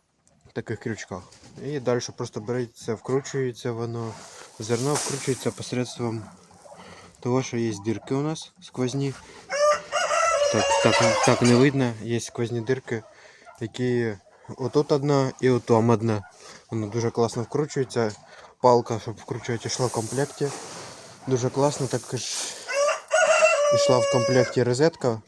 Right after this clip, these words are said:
повністю все, нічого не докупали, і оця частина йшла, і це все було вже встановлено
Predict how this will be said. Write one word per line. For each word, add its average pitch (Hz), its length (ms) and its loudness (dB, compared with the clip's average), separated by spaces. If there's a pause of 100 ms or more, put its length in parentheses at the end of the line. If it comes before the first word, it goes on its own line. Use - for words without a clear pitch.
(160)
повністю 117 400 -2
все, 143 300 -4 (560)
нічого 117 240 -4
не 113 60 -2
докупали, 127 540 2
і 117 160 -2
оця 135 240 0
частина 147 200 2
йшла, 127 580 4 (560)
і 120 60 -2
це 131 160 0
все 120 200 -2
було 113 280 0
вже 117 120 -4
встановлено 110 680 -2